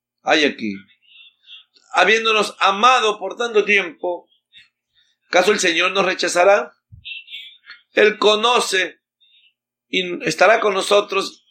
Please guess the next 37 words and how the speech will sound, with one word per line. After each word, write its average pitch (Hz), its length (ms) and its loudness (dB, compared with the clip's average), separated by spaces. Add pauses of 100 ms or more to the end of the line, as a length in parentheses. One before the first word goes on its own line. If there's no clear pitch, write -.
(140)
y 214 160 -2
Él 214 100 4
ha 220 60 4
entendido 202 480 0
que 190 100 -2
nuestros 185 300 -6
corazones 202 460 2
son 214 220 -2
malos, 185 600 -2 (460)
y 220 100 0
aún 208 340 2
así 196 480 -4 (140)
ha 160 140 2
hecho 208 180 0
la 214 120 0
elección 165 680 -2 (460)
de 190 160 0
que 196 120 0
nuestro 202 300 0
Señor 175 640 0 (680)
no 180 220 2
es 202 140 2
un 208 140 0
amor 202 280 2
falso, 175 640 -2 (1160)
o 190 400 0
no 202 120 2
estará 202 300 2
con 196 120 -4
nosotros 175 320 -4
encantado 180 760 -2
por 175 140 -6
nosotros 165 540 0
o 156 100 0
por 160 120 0
nuestra 160 200 0
hermosura, 175 720 0